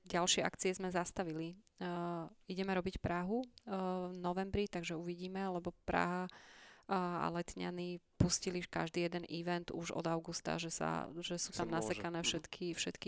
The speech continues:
Speaker 1: eventy. Oni to majú oveľa s-, oveľa voľnejšie, nenosia sa už rúška a podobné veci, takže to majú voľnejšie. No a my teraz tvoríme stratégiu, čo s tým ďalej. Lebo o, sme robili prieskum aj v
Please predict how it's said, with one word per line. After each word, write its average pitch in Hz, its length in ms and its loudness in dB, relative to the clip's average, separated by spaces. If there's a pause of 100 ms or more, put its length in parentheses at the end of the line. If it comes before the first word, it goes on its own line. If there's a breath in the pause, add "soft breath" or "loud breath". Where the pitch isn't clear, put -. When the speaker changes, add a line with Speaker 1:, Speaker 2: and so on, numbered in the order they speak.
(140)
Speaker 1:
eventy. 170 320 -2
Oni 170 240 -4
to 175 80 -4
majú 170 320 -2
oveľa 175 240 0
s-, - 80 -8 (160)
oveľa 175 400 0
voľnejšie, 180 720 0 (320 loud breath)
nenosia 175 320 0
sa 170 160 0
už 170 240 -4
rúška 170 400 -2
a - 0 -
podobné 175 400 0
veci, 214 400 -4 (160 loud breath)
takže 180 240 -2
to - 80 -6
majú 180 240 2
voľnejšie. 185 720 0 (480 loud breath)
No 180 160 4
a - 80 6
my 180 80 0
teraz 180 240 4
tvoríme 180 400 4
stratégiu, 165 560 -2
čo - 80 -4
s - 80 -2
tým 170 160 -8
ďalej. 165 400 -2 (400 loud breath)
Lebo 180 380 6 (100)
o, 180 180 4 (880 loud breath)
sme 180 420 2
robili 185 300 6
prieskum 190 720 2
aj 180 180 2
v - 80 -8